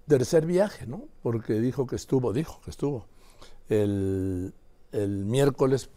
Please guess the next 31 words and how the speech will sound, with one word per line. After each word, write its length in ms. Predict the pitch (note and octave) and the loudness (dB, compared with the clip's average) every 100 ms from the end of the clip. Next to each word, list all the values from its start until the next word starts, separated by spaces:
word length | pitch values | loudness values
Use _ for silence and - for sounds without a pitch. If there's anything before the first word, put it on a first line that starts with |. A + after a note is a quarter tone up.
| - - - | -20 -20 -10
cuan-, 220 | A2 - | -10 -10
cua-, 300 | - C#3 C3+ | -8 -4 -4
pues, 160 | - - | -6 -10
cuando 320 | G#2 G2+ G2 | -8 -8 -8
la 200 | G2+ G#2 | -8 -6
camioneta 500 | A2 G#2+ G#2+ A#2+ B2 | -4 -4 -4 -4 -4
y 120 | G#2+ | -4
el, 360 | G#2 G#2+ G#2 F#2+ | -4 -2 -4 -6
¿se 180 | - - | -14 -16
acuerda? 320 | - A#2 D#3 - - - - - - - - - - - - | -10 -8 -8 -12 -20 -20 -20 -20 -20 -20 -20 -20 -20 -20 -10
Después 460 | - B2 G#2 D3+ D3 | -4 -2 2 2 2
que 300 | D3 C3+ B2 - | 2 2 0 -4
estuvo 460 | - D3+ C3+ C3 A2+ | -4 0 2 2 2
el, 260 | A2 A2 - | 0 -2 4
<clears throat> 20 | |
el 480 | F#3+ C#3+ C#3 A#2+ A#2+ | 6 6 2 0 2
viernes, 400 | D3 D3 E3+ - | 2 2 -4 -4
pero 180 | C3 | -6
pues 160 | A#2+ A2+ | -6 -8
no 60 | D3 | -8
hay 80 | |
testimonio. 720 | E3 D#3+ - A2 C3 G3 B2+ C#3 | -6 -8 -6 -6 -6 -6 -6 -6
No 160 | C3 | -6
sé 160 | D3 F3 | -4 -6
por 220 | - C#3 | -6 -6
qué 120 | C#3+ | -4
no 140 | D#3+ E3 | -4 -4
se 160 | C#3 | -8
quiere 220 | G#2+ D3 D3 | -8 -6 -6
dejar 340 | A2+ D3 D3 | -6 -6 -8
ver 240 | C#3 F3+ | -8 -10